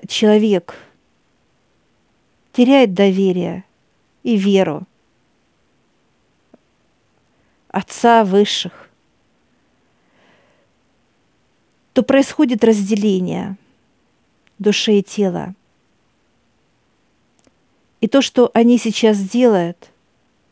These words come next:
все эти глубокие перемены, будь то войны, будь то пожары, наводнения, землетрясения и так далее, друзья.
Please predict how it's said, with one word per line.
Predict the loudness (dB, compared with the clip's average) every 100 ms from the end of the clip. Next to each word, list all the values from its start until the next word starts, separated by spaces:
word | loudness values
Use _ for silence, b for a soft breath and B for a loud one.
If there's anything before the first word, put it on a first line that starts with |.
| _ _
все | -14 -2 -2
эти | 0 -6 -6
глубокие | -6 -2 -2 0 -2 -2 -4
перемены, | -4 -4 -4 -2 -2 -4 -10 -14 _ _ _ _ _ _ _ _ _ _ _ -6
будь | -6 -2
то | -2
войны, | 0 0 2 2 0 -6 -12 _ _ _ _ _ _ _ _ _ _ _ _ _ _
будь | -4 0 2 2
то | 2 2 0 -8 _ _
пожары, | -2 2 2 4 4 2
наводнения, | 0 0 -2 0 2 2 2 0 -2 -4
землетрясения | -2 0 0 0 -2 -2 -2 0 0 -2 -2
и | -4
так | -2 -2
далее, | -2 -2 0 -4
друзья. | -4 -10 -10 -8 -10 -10